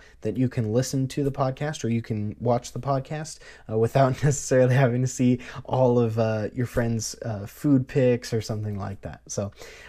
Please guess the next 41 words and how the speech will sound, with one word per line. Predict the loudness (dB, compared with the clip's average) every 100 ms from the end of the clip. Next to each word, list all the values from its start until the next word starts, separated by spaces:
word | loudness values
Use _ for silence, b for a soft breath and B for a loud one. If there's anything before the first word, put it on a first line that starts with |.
| B
uh, | -6 -4 -4
if, | -2 -2 -4
if | -8 0
any | 2 2
of | 2
that | 0
would | -2
be | -4
a | -4
blessing | -2 -4 -6 -10
to | -8 -6
you, | -6 -8 B B B
that'd | -12 -8
be |
great. | 0 0 0 -2
If |
you | 0
have | 0
any | -2
questions, | -4 -2 -2 -2 -8 -10 -14 B B
uh, | -8 -6 -6 -8 -12 -12
Bible | -2 0 2
questions | 2 0 0 0 -2
you | -2
want | -4 -6
to | -4
know, | 2 4 4
things | 2 -2 -2
from | -6
the |
passage | -4 -2 0 -2 -4 -6
that | -6
you |
go, | -4
"Hey, | -2 0 0
you | 2 2 0
didn't | 0
really | 2 2
touch | 2 2 2
on | 0
this." | 0 0 -4